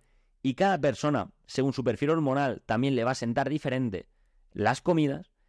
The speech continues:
Y un ejemplo es el siguiente, es decir, una persona que utilice hormonas de manera exógena,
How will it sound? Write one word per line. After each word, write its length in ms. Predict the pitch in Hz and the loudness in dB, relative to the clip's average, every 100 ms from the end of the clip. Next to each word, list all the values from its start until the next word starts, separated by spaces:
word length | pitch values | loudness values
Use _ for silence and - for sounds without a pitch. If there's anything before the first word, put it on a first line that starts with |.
| _ | _
Y 120 | - 135 | 0 2
un 100 | 160 | 2
ejemplo 560 | 139 151 160 180 202 | 2 0 0 -2 -4
es 140 | - 117 | -4 -2
el 100 | 113 | -2
siguiente, 440 | 113 175 190 - - | 0 2 2 -2 -6
es 120 | 104 | -4
decir, 340 | 104 98 95 - _ _ | -2 0 -2 -4 _ _
una 320 | - 117 113 101 | -4 0 0 0
persona 400 | 101 170 175 - _ _ | 0 0 0 -2 _ _
que 80 | 113 | -2
utilice 500 | 98 110 135 - - | 0 0 -2 -4 -6
hormonas 640 | - 104 98 123 135 - - | 0 2 2 0 0 -4 -8
de 100 | 95 | -6
manera 300 | 82 98 117 | -4 -2 -2
exógena, 540 | - 160 - 196 254 | 0 -2 0 -2 -4